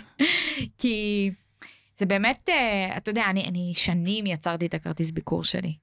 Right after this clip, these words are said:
של האינסטגרם, ועבדתי מאוד, מאוד, מאוד, מאוד, מאוד קשה, כדי ש-, אה, אני אוכל להראות מה אני יודעת, מה אני יודעת להציע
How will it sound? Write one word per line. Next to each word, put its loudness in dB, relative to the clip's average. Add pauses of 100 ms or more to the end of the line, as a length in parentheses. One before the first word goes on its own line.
של -2
האינסטגרם, -2 (460)
ועבדתי 0
מאוד, 0
מאוד, 2
מאוד, -2
מאוד, -2
מאוד -2
קשה, -2 (520)
כדי 2
ש-, 2 (840)
אה, 2
אני 0
אוכל 0
להראות -2
מה 0
אני 2
יודעת, 0
מה 2
אני 2
יודעת -2
להציע 0